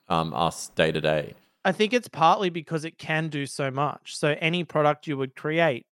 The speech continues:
Speaker 2: you'd be like, "Well, okay, I'm gonna get it to do this one thing really well, but it could also do this, and it could also do that part of it." And it would be very hard to sort of constrain your ideas to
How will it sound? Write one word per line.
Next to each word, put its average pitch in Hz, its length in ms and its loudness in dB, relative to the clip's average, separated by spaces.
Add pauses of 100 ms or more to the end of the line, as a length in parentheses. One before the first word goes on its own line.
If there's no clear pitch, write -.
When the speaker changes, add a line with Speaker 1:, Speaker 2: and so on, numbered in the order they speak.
(160)
Speaker 2:
you'd 147 220 -4
be 147 140 0
like, 139 280 2
"Well, 160 280 6
okay, 147 340 2
I'm 156 220 2
gonna 160 180 2
get 151 140 2
it 156 100 -4
to - 80 -14
do 143 160 -2
this 139 180 -2
one 143 220 4
thing 147 160 -6
really 139 260 0
well, 139 300 4
but 143 160 -2
it 175 140 -2
could 202 100 6
also 190 300 2
do 139 160 -2
this, 151 300 2
and 143 100 -4
it 147 80 -2
could 170 100 0
also 180 240 2
do 143 220 -2 (140)
that 139 260 2
part 131 260 -2
of 127 140 -6
it." 131 100 -6
And 139 180 -4 (300)
it 185 60 4
would 180 160 8
be 170 100 0
very 165 380 4
hard 151 320 4
to 156 80 -6
sort 156 200 -4
of 139 140 -6
constrain 151 640 -2
your 151 220 0
ideas 139 600 -4 (120)
to 139 240 0